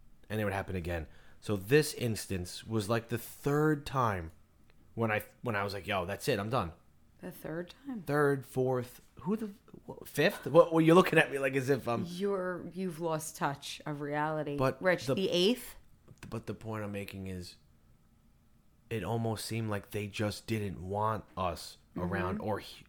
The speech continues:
Speaker 1: or my brother and his girlfriend, or fiance, wife, whatever fuck she is.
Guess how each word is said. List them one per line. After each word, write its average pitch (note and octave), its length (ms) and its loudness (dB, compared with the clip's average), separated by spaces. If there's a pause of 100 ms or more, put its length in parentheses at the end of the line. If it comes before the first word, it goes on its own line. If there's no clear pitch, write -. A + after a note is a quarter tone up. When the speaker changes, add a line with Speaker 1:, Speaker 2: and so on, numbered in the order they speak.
Speaker 1:
or G#2 160 2
my F#2+ 200 0
brother B2 360 4
and A2 80 2
his F#2+ 140 -2
girlfriend, A2 460 0
or E2 80 -6 (100)
fiance, A#2+ 460 0
wife, A2+ 400 2
whatever A#2+ 240 -2
fuck G2+ 200 -4
she F2+ 200 -4
is. F2 160 -6